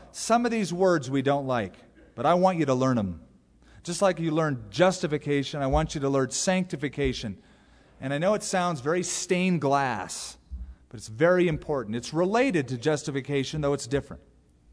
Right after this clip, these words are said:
Now, I want to tell you the difference between justification and sanctification, which is becoming holy. Justification is a one-time declaration,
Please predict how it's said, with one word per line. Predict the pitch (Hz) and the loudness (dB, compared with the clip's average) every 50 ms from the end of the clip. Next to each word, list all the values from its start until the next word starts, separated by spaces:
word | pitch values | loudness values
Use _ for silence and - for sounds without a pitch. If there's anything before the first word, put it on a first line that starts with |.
| - _ _ _ _ _ - | -20 _ _ _ _ _ -6
Now, | 131 131 135 | -2 0 0
I | |
want | 135 156 160 156 | 0 0 0 -2
to | |
tell | 151 - 170 165 | -2 -2 -2 0
you | 151 143 | 0 0
the | 131 127 | -2 -2
difference | 117 143 147 147 147 123 110 - | 0 0 0 0 0 -6 -6 -4
between | - 120 - 123 127 120 113 104 | -8 -10 -8 -4 -4 -4 -2 -2
justification | 139 143 143 - - 135 117 123 110 - 117 104 104 - - 101 95 101 - - - - _ - - - - | -2 -2 -2 -2 -6 -10 -10 -10 -8 -6 -6 -6 -6 -6 -8 -10 -10 -12 -12 -20 -20 -20 _ -20 -20 -10 -4
and | 135 127 123 120 123 - | -2 -2 -2 -2 -6 -10
sanctification, | - - - - - 214 214 208 190 202 170 135 - 139 - - 127 113 104 - - 123 120 | -10 -8 -6 -2 0 0 2 2 0 0 -2 -4 -4 -6 -6 -4 -4 -4 -4 -4 -4 -2 -2
which | 127 120 - - - - - - - - _ - | -2 -2 -4 -8 -14 -14 -20 -20 -20 -20 _ -4
is | - 143 139 131 - - - - | -2 0 0 0 -2 -8 -12 -6
becoming | 117 139 131 - - 151 143 139 135 131 | -2 -2 -2 -2 -2 -4 -2 -2 -2 -4
holy. | 123 139 139 135 123 - 80 - - - - _ - _ _ - - - - - - - 131 | -2 -2 -2 -2 -2 -4 -6 -10 -16 -20 -20 _ -20 _ _ -20 -20 -20 -20 -20 -20 -18 -14
Justification | 120 110 165 220 254 269 - - 233 226 233 - 185 170 160 151 139 - 185 180 165 | -4 4 6 6 6 6 4 0 0 -2 -2 0 2 4 4 4 2 0 -2 -2 -2
is | 147 139 | 2 2
a | 151 | 2
one-time | 143 135 147 185 214 247 262 240 - 196 196 180 160 180 170 | 2 4 4 4 4 4 4 0 0 0 0 0 0 0 -2
declaration, | 135 135 160 165 165 - 156 147 139 131 139 151 160 156 - - - 104 90 95 110 135 139 | 0 2 0 0 0 0 0 2 4 4 4 4 4 2 0 -2 -4 -4 -4 -6 -6 -8 -8